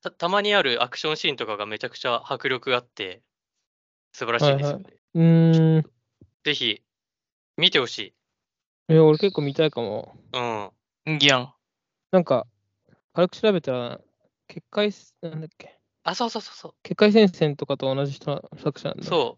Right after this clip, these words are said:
Speaker 1: う、作者が一緒なの。
Speaker 3: うん。結界戦線懐かしいな。
Speaker 2: 面白そう。
Speaker 1: 結界戦線と同じ人が二十年前に連載してた漫画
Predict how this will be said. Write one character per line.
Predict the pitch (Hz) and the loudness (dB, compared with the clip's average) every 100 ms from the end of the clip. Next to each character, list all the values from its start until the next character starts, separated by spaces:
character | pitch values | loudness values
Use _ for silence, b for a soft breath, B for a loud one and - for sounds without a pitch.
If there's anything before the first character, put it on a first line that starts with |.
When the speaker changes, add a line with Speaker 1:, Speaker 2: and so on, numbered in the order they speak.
| _ | _
Speaker 1:
う、 | |
作 | - 170 | -4 -2
者 | - 123 | -2 -2
が | |
一 | 117 | -2
緒 | 151 | -4
な | 143 | -6
の。 | |
Speaker 3:
う | |
ん。 | 127 | -8
結 | - - _ _ _ _ _ | -14 -20 _ _ _ _ _
界 | - 143 | -4 -2
戦 | 147 | -2
線 | 131 131 123 | -2 -2 -4
懐 | 123 156 | 4 6
か | 165 | 8
し | |
い | |
な。 | 165 | 8
Speaker 2:
面 | 151 | 4
白 | |
そ | 147 | 0
う。 | 120 - _ _ _ _ _ | -2 -8 _ _ _ _ _
Speaker 1:
結 | - - | -14 -8
界 | 135 | -6
戦 | 135 | -6
線 | 131 | -6
と | 127 | -4
同 | 147 | -2
じ | 110 | -2
人 | 107 - 104 - _ _ _ _ _ _ - | -6 -10 -12 -14 _ _ _ _ _ _ 0
が | 165 | 2
二 | 131 | 2
十 | 127 147 | 2 2
年 | 147 147 | 2 2
前 | 135 | 0
に | 120 107 _ | -2 -14 _
連 | 131 117 | -12 -10
載 | 120 | -12
し | |
て | - | -6
た | 143 | -4
漫 | 113 104 | -4 -8
画 | 98 92 | -10 -12